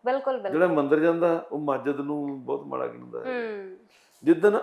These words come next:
Speaker 2: ਆਰਤੀ, ਅਰਦਾਸ ਤੇ ਅਜ਼ਾਨ
Speaker 1: ਹੂੰ।
Speaker 2: ਪ੍ਰਾਰਥਨਾ
Speaker 1: ਜੀ।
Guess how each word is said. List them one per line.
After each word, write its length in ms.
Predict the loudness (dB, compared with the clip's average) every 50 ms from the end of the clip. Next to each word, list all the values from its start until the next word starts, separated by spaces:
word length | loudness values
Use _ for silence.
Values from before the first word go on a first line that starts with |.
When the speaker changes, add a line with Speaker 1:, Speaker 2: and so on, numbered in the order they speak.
| 0 2
Speaker 2:
ਆਰਤੀ, 640 | 6 6 6 6 4 2 -4 -6 -4 -4 -4 -4 0 0
ਅਰਦਾਸ 560 | 0 0 0 -2 0 0 2 2 0 0 -2
ਤੇ 160 | -4 -4 -6
ਅਜ਼ਾਨ 640 | -4 -2 -4 -4 -2 0 0 2 4 4 4 2 0 -4 -10 -18 _ -8
Speaker 1:
ਹੂੰ। 400 | -6 -6 -4 -6 -6 -8 -10 -14 -18 _ _ _ _ _ _ _ _ _ _ _ _ _ _ _ _ _ _ _ _ _ _ _ _ _ _ _ _ _
Speaker 2:
ਪ੍ਰਾਰਥਨਾ 580 | 2 4 4 4 2 0 -2 0 0 0 -2 -6 -12 -16 -10
Speaker 1:
ਜੀ। 300 | -6 -4 -4 -4 -6 -10